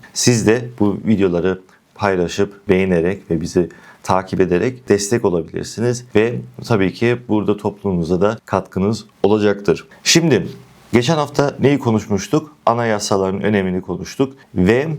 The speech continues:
ondan ziyade işte anayasalar,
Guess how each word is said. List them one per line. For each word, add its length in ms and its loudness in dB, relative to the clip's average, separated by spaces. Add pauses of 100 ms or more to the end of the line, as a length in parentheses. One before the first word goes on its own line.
(160)
ondan 360 2
ziyade 720 0
işte 240 -6
anayasalar, 880 -2